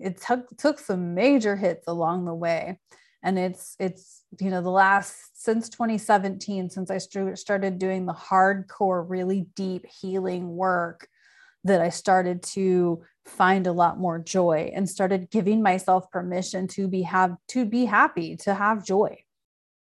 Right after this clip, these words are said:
And then in twenty nineteen, I decided cold was no longer part of me <laughs> being joyful. So,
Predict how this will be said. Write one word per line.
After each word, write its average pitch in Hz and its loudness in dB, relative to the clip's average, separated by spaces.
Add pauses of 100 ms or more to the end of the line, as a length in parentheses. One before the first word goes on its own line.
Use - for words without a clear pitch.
(880)
And 180 2
then 180 4
in 190 0
twenty 208 -2
nineteen, 233 0
I 330 2
decided 311 0
cold 311 6
was 202 0
no 226 0
longer 247 2
part 247 2
of 208 -4
me 226 -2
<laughs> 240 -6
being 339 4
joyful. - 0 (2000)
So, 180 4